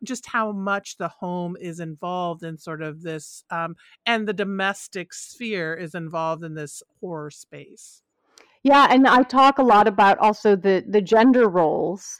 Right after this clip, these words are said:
Speaker 2: um, and the fact that, you know, most of the time it's the woman who is the first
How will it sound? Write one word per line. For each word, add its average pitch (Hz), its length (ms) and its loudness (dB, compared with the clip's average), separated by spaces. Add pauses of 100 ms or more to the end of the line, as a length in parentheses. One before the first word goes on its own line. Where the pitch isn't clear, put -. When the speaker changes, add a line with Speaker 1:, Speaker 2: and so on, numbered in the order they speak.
Speaker 2:
um, 196 460 6
and 202 440 4
the 190 180 -2
fact 190 480 2
that, 185 260 4
you 214 80 0
know, 185 280 2 (680)
most 233 480 4
of 226 160 -2
the 226 120 2
time 196 600 4
it's 196 340 2
the 196 140 0
woman 190 560 4
who 185 220 2
is 175 180 2
the 180 140 -2
first 180 560 0